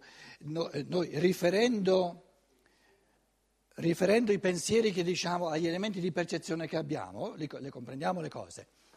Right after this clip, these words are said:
Qui c'è lo spirito umano, non lo metto in forma di uomo perché non è, non è ancora formato come corpo. Lo spirito umano, l'io, un io che si vuole incarnare,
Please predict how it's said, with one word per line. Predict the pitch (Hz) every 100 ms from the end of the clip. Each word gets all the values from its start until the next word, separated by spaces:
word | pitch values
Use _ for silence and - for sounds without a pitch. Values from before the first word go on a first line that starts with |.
| - - - -
Qui | 240 254
c'è | - 196 175 156 - - -
lo | 175
spirito | 170 - 262 233 202 202
umano, | 185 135 117 151 208
non | 180 147
lo | 147
metto | 190 -
in | 156
forma | 165 165 151
di | 151
uomo | 156 190
perché | 151 127
non | 110 120
è, | 147 139
non | 120 120
è |
ancora | 160 151 156 135
formato | 151 131 131 127
come | 123 113
corpo. | 95 - - - _ - -
Lo | 165
spirito | - 220 202 180
umano, | 175 175 208 294 302 - _ _ _ _ _ _ _ _ _ _ _ _ _
l'io, | 160 196 202 202 269 208
un | 196
io | 165 160 220 320 277 _ _
che | -
si | 196 208
vuole | 214 208
incarnare, | 202 190 180 135 120 131 131